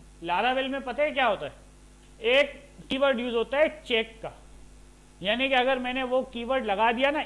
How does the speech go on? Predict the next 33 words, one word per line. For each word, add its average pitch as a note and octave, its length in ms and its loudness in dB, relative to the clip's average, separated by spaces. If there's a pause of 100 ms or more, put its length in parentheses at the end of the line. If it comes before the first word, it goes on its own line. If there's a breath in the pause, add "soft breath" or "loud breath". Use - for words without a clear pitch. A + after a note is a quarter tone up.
email B3+ 320 0
के B3+ 100 -2
डब्बे F#3 280 0
पे, C#3 140 -10 (600)
तो G#3+ 120 2
वो G#3+ 200 6 (440)
अगले B3+ 360 4
एक A#3+ 280 -2
email B3+ 280 0
से C4 140 0
एक A#3+ 80 0
account B3 240 -2
बना A3+ 220 0
के C4 100 -2
अगले A#3+ 200 2
email B3+ 300 -2
पे A#3+ 80 -2
दोबारा G#3 300 2
account B3 200 -2
बनाने A#3+ 240 -2
जाऊंगा A#3+ 200 -2
ना, D#4 60 -2
उस C#4 180 -2
email A3+ 200 -4
पे A3+ 120 -2
direct G3+ 300 0
बोलेगा, C#3 340 -6 (520)
"सिर्फ D4 260 -4
एक C4+ 360 6
keyword A3 300 4
है B3+ 60 2
check", E3 280 -4 (320 loud breath)
बस। - 340 -4